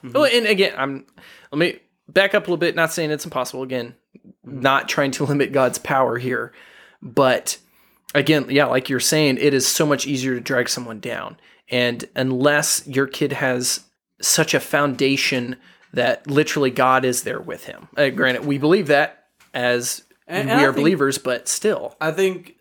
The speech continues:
Speaker 2: I, I get your point of you can't send your kid into school and say, "You're a missionary in this school." I'm
Speaker 1: Yeah,
Speaker 2: sa-,
Speaker 1: yes.
Speaker 2: yeah. But
Speaker 1: That's,
Speaker 2: there are
Speaker 1: that's where
Speaker 2: kids,
Speaker 1: I'm going.
Speaker 2: yeah, there
Speaker 1: Yeah.
Speaker 2: are kids that are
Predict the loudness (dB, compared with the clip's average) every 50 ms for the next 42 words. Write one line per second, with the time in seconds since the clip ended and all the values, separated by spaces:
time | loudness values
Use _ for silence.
0 | _ _ -2 0 2 2 4 2 2 2 2 2 2 2 0 2 2 2 2 2
1 | 0 -2 -2 0 0 0 0 0 -4 -4 -2 -2 -2 -2 -2 -4 -4 -4 -2 0
2 | 2 4 4 2 0 -2 -6 -4 -4 -4 -4 -4 -4 -4 -4 -4 -6 -6 -4 -4
3 | -2 0 0 -2 -2 -4 -6 -2 0 2 2 2 2 0 -4 -6 -10 -16 -20 _
4 | -6 0 2 4 4 4 4 2 0 0 0 -2 -2 0 0 0 -2 -4 -6 -8
5 | -10 -10 -8 -6 -4 -2 2 2 2 2 2 -2 -4 -2 -2 0 2 2 0 0
6 | 0 -4 -6 -2 2 4 4 4 4 2 2 4 4 6 4 4 2 2 4 4
7 | 4 4 4 2 0 0 0 0 -2 0 2 2 2 2 4 4 4 2 2 2
8 | 0 0 0 0 0 0 2 2 0 -2 -4 -4 -2 0 0 -2 -4 -6